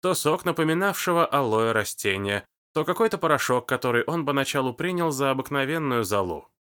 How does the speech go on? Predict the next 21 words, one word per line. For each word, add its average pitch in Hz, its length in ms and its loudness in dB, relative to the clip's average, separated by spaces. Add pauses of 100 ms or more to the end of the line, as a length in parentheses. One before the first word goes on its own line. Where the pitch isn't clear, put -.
(300)
"А 127 180 2
зачем 165 420 2
эта 190 220 0
зола, 175 340 2
приятель?" 135 560 0 (300)
спросил 123 480 2
он 104 140 2
мужчину, 104 560 -2 (360)
молотившего 143 760 2
кулаками 160 540 0
по 151 120 -2
его 113 220 4
спине. 95 540 -6 (640)
"Это 101 220 0
не 110 100 0
зола, 113 400 2
Жефа, 95 460 -4 (220)
это 165 200 0
просеянный 196 540 2
помет 110 340 0
чайки". 92 520 -2